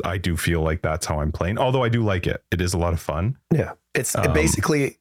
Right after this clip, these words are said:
Speaker 2: with the exception of the rewards being too much because it, it crashes the game. Well, and I guess it's probably just too much in general. It's what you would call, like, a perfect league.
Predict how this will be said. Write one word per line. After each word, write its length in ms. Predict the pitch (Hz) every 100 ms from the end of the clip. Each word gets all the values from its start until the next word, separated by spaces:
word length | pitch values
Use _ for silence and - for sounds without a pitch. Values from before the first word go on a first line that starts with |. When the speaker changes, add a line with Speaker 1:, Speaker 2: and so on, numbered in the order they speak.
| _
Speaker 2:
with 220 | - 127
the 120 | - 120
exception 460 | - 127 - -
of 160 | 117 104
the 320 | 110 104 98 _ _
rewards 640 | - 107 104 98 107 101 95
being 300 | 101 90 85
too 220 | - 175
much 460 | 120 104 - - -
because 520 | 110 - 98 87 85
it, 140 | 98 - _ _ _ _ -
it 120 | 98
crashes 480 | - 101 90 87 85
the 80 |
game. 360 | 85 92 82 82 _ _ _ -
Well, 160 | 101 -
and 180 | 104 92
I 80 | 85
guess 220 | 92 -
it's 100 | -
probably 300 | - 107 85
just 120 | -
too 120 | -
much 200 | 85 -
in 60 | 82
general. 320 | 87 82 80 _ _ - -
It's 260 | 131 - - -
what 200 | 139 -
you 60 |
would 180 | 143 143
call, 280 | - 113 110
like, 160 | 110 107
a 20 |
perfect 460 | - 101 104 95
league. 320 | 95 92 -